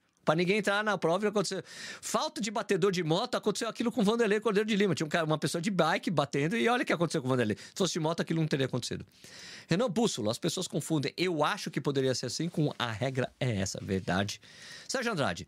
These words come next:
Ivinhema, é, Mato Grosso do Sul, na M S, tem uma prova no Terrão, Sérgio. Muitas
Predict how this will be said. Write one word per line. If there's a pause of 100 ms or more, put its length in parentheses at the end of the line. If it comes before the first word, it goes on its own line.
(520)
Ivinhema,
é,
Mato
Grosso
do
Sul,
na
M
S,
tem
uma
prova
no
Terrão,
Sérgio.
Muitas